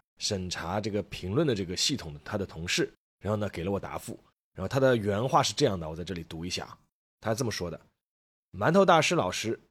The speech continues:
关于您反馈的用户评论被吞的问题，我已经跟审核确认过了，部分评论是用户自己删除的。此外，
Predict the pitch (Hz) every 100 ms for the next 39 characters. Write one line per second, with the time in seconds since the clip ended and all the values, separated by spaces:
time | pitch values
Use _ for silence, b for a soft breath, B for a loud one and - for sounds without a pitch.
0 | _ - 202 226 220 160 190 226 147 104
1 | 107 190 165 127 202 208 170 147 - 95
2 | 110 165 123 185 143 - 214 254 127 85
3 | - - - 110 143 110 107 127 127 123
4 | - 101 76 76 87 101 - 214 107 78
5 | 73 - _ _ _ _ _ _ _ -
6 | 302 180 143 113 95 101 127 - - 131
7 | 117 - 147 170 110 - 107 - 180 120
8 | 73 - 139 202 - 71 - _ _ _
9 | _ - 113 131 151